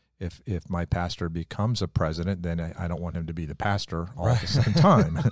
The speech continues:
Speaker 2: <laughs>
Speaker 1: Not against pastors, uh, being leaders.
Speaker 2: Right.
Speaker 1: Uh, we've seen that with Mike Huckabee. He was a governor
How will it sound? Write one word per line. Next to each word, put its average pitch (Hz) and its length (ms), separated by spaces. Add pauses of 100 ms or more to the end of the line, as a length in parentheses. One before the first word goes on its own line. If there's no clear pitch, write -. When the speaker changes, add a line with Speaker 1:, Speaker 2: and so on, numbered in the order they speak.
(160)
Speaker 2:
<laughs> - 300
Speaker 1:
Not 95 140
against 87 380
pastors, 87 800
uh, 78 200
being 82 540
leaders. 90 720 (300)
Speaker 2:
Right. 98 280 (160)
Speaker 1:
Uh, 85 260
we've 85 140
seen 90 160
that 80 140
with 82 120
Mike 82 220
Huckabee. 82 420
He 80 140
was 78 140
a 82 40
governor 90 600